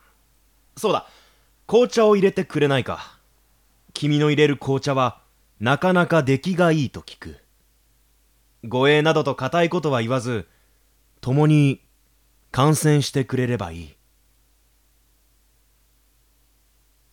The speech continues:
ああ、そうだ。茶受けと一緒に、と、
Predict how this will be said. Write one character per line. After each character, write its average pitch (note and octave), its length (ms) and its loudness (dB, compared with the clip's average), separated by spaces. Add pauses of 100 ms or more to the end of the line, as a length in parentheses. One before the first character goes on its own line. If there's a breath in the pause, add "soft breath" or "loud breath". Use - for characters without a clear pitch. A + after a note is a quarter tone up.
(360)
あ F#3+ 260 4
あ、 F3 40 0
そ F#3 140 -8
う D3+ 40 -4
だ。 G#2+ 200 -8 (640)
茶 F#3+ 160 2
受 B3 220 0
け B3 40 -4
と G3 140 0
一 E3 80 -4
緒 F3 220 -4
に、 C#3+ 440 -8 (1080)
と、 B2+ 100 -20